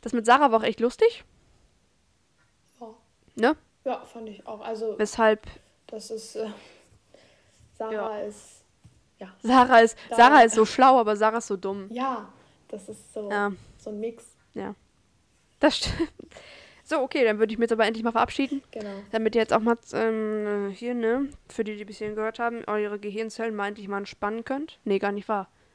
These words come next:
Speaker 1: Für unseren Podcast braucht man keine Gehirnzellen. Okay.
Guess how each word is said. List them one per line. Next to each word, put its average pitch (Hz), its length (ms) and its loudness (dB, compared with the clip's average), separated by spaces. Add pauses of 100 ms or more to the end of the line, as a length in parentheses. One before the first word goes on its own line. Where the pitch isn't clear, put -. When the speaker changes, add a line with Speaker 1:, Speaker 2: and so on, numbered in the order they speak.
(240)
Speaker 1:
Für - 140 -8
unseren 208 180 -6
Podcast 208 360 -12
braucht 214 100 -12
man 196 140 -14
keine 185 200 -12
Gehirnzellen. 185 600 -16 (1900)
Okay. 226 260 4